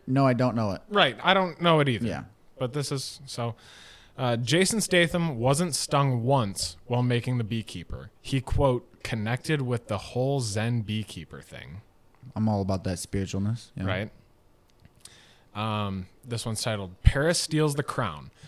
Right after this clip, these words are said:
Speaker 2: Paris Hilton confirmed as guest star in new season of Game of Thrones.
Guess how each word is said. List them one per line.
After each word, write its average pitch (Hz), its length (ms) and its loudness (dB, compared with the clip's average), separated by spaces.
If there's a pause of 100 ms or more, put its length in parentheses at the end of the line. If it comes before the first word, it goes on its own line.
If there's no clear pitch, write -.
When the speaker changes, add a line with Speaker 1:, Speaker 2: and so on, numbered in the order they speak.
(180)
Speaker 2:
Paris 165 400 2
Hilton 135 540 0
confirmed 131 560 0
as 113 120 -2
guest 117 360 0
star 135 360 2
in 104 320 -2
new 120 140 -2
season 123 400 -2
of 110 140 -4
Game 110 200 -2
of 110 60 -4
Thrones. 85 580 -8